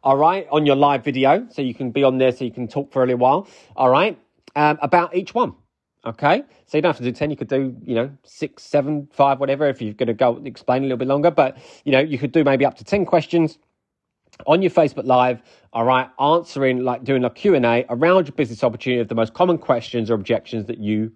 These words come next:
might get, all right? So I hope that makes sense, all right, because there's gonna be so many people that might be watching you right now, that might be watching a lot of people right now, might be thinking, "I'd like to do this business,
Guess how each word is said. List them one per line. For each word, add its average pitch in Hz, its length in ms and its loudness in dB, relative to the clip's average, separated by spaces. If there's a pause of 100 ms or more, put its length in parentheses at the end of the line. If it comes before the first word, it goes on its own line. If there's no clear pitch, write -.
might 98 320 -4 (240)
get, - 240 -10 (560)
all 95 140 -8
right? 147 340 0 (300)
So 127 160 2
I 120 40 4
hope 185 260 0
that 170 140 -6
makes 156 240 0
sense, - 520 -2 (180)
all 98 80 -8
right, 135 160 2
because 139 220 -2
there's 147 120 -2
gonna 151 100 -4
be 156 100 0
so 208 260 0
many 226 160 -2
people 160 640 -4 (280)
that 127 120 -2
might 160 220 0
be 160 100 2
watching 160 480 0
you 139 140 2
right 120 240 2
now, 113 320 0
that 123 140 -4
might 139 200 -4
be 139 140 -6
watching 156 340 -4
a 147 60 2
lot 202 160 2
of - 80 -10
people 139 260 -2
right 113 140 0
now, 107 140 -2
might 127 140 -4
be 131 60 -6
thinking, 135 460 -4 (260)
"I'd 113 160 -6
like 233 260 2
to 170 60 -12
do 190 200 2
this 175 160 0
business, 127 600 -4